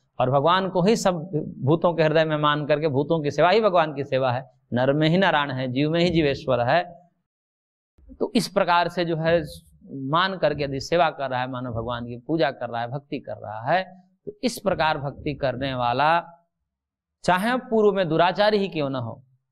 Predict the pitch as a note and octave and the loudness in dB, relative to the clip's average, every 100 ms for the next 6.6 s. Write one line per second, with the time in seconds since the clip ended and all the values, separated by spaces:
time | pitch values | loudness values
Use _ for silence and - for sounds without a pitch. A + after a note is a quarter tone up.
0 | _ A#2+ D#3 F3+ A3+ A3 F3+ E3+ F3 D#3 | _ -2 -2 2 2 2 0 2 -2 0
1 | D#3 D3 C#3+ C#3+ C#3+ C#3+ B2+ C3 B2 A#2+ | -4 -2 -4 -4 -6 -8 -6 -6 -4 -4
2 | A2 C3 F3+ F3+ - - _ - A#2 A#2 | -2 0 0 -2 -10 -20 _ -6 -4 -2
3 | A#2+ D3 C3 - B2+ A#2 D3+ F3 B2 - | -2 -2 -2 -6 -8 -2 0 0 0 -8
4 | - - _ - A2 G#2+ A2+ B2 D#3 A#2+ | -20 -20 _ -6 -4 -4 -6 -6 -6 -10
5 | G2+ G#2 G2 - G2 G#2 G2+ A#2+ A#2 A2+ | -14 -14 -16 -20 -20 -18 -8 -8 -6 -8
6 | A2 B2 D3+ F#3 - - | -8 -4 -4 -4 -10 -20